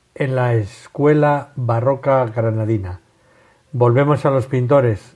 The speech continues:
Esta vez vamos a acompañar la obra de Juan de Sevilla, un gran desconocido, pero un personaje profundamente importante en lo que es la historia de la pintura de esa zona de nuestro país, muy desconocido,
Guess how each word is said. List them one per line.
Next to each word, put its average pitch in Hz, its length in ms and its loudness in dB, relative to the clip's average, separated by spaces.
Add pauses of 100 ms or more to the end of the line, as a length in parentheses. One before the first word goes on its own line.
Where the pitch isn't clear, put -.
(100)
Esta 120 300 -6
vez 131 340 0 (420)
vamos 123 340 -4
a - 20 -2
acompañar 120 540 -2
la 120 100 0
obra 127 240 0
de 113 120 -4
Juan 131 280 -4
de 120 80 0
Sevilla, 123 560 -4 (540)
un 170 300 0
gran 151 280 2
desconocido, 135 840 -2
pero 123 200 -2
un 135 120 -8
personaje 131 560 -4
profundamente 123 920 -4 (300)
importante 127 840 0 (360)
en 127 240 -4
lo 113 160 -2
que 120 160 0
es - 280 -8
la 117 160 -6
historia 117 440 -4
de 110 100 -4
la 107 160 -8
pintura 113 460 -6
de 107 100 -6
esa 107 240 -8
zona 107 460 -10 (400)
de 113 180 -4
nuestro 107 380 -8
país, 117 400 -6 (320)
muy 147 360 -2
desconocido, 127 880 -4